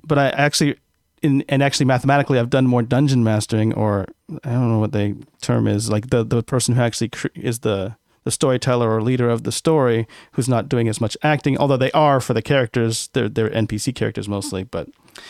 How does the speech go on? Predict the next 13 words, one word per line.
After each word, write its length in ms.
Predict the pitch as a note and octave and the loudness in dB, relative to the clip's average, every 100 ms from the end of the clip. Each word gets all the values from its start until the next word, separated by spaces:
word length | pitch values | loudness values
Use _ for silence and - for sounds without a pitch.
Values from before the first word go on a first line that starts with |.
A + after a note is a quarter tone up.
| - | -8
anyway, 380 | - D3 B2+ F2 - | 0 2 2 -2 -4
so 180 | - C#3+ | 0 2
I've 80 | C3 | 4
done 160 | E3+ | 4
more 160 | D3+ C#3+ | 4 2
of 120 | B2 | 2
that 260 | B2+ A#2 - _ | 2 0 -2 _
than 140 | - A2+ | -2 0
the 80 | A2 | 0
other 180 | G#2+ | -2
thing, 300 | - F#2+ F#2+ - - - - - | -6 -6 -8 -10 -20 -20 -12 -4
than 100 | A#2 | -2
actually 360 | G#2 - G2+ | -2 -4 -6